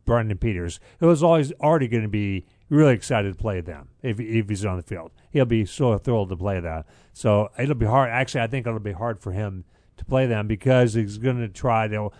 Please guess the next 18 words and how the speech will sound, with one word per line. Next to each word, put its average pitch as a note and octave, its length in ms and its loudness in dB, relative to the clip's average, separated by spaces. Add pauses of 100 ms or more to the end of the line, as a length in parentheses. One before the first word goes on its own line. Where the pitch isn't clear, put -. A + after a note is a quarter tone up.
(140)
You F#3 200 2
always F3 280 4
want B2+ 220 0
the A2+ 80 -12
team B2 640 -4
that B2 80 -2
you A2 160 -4
left. A2 400 -4 (320)
You F3+ 100 0
wanna D3+ 140 2
beat B2+ 220 -2
them, E2+ 280 -16
right? A#2+ 340 -2
You A#2+ 60 -4
wanna B2 140 -2
come C3 180 -4
back. B2+ 260 0 (480)
Uh, G2+ 180 -2